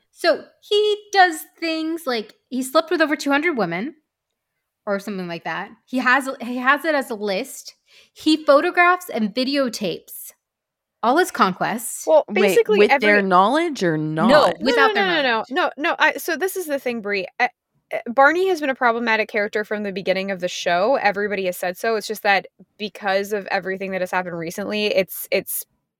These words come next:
Speaker 2: become more of a thing of like, well, why, <laughs> why would you even make this character? Because everything he does is,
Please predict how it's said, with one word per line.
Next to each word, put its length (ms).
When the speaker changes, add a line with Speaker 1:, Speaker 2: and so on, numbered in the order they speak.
Speaker 2:
become 340
more 260
of 80
a 80
thing 320
of 140
like, 220
well, 160
why, 280
<laughs> 60
why 140
would 220
you 80
even 240
make 200
this 160
character? 380
Because 220
everything 580
he 200
does 600
is, 580